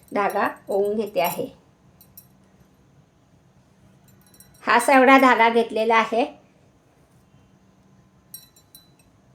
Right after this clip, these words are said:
धाग्याला मागे गाठ पाडून घेतलेली आहे पहा. आणि आता आपल्याला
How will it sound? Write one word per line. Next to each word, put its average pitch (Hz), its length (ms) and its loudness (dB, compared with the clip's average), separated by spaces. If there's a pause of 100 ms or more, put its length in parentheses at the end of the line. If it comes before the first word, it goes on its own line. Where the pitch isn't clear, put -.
(680)
धाग्याला 247 460 6
मागे 254 340 2
गाठ 240 360 0
पाडून 233 300 2
घेतलेली 226 420 0
आहे 226 260 4
पहा. 202 380 2 (760)
आणि 247 360 -2 (120)
आता 262 220 -2
आपल्याला 233 640 0